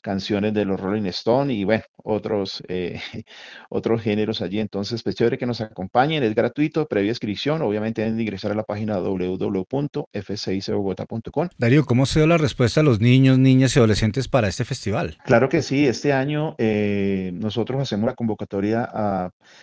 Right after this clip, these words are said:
Speaker 1: finales del mes de enero, eh, y, pues, se inscribieron setenta y dos mil niños y niñas de, eh, veintidós departamentos de Colombia.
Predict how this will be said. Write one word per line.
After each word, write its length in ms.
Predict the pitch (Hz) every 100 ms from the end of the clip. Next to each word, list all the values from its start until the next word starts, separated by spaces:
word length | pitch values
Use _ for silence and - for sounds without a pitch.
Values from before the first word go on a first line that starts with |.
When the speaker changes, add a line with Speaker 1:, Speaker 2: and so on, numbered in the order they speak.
| _
Speaker 1:
finales 440 | - 104 101 120
del 140 | 123 104
mes 160 | 95
de 80 | 98
enero, 400 | 117 117 110 143 _ _
eh, 460 | 110 98 95 90 87 127
y, 160 | 131
pues, 260 | 131 120 123
se 280 | - - 104
inscribieron 500 | - 107 98 101 110
setenta 480 | 117 - 104 107
y 60 | 95
dos 180 | 95 98
mil 260 | 110 127
niños 340 | 113 110 113 120
y 60 |
niñas 380 | 98 95 107 - - - - -
de, 320 | 104 117 127 -
eh, 380 | 104 98 95 90
veintidós 480 | 104 101 95 101 98
departamentos 720 | 104 107 98 98 98 104 107
de 80 |
Colombia. 460 | 104 110 151 123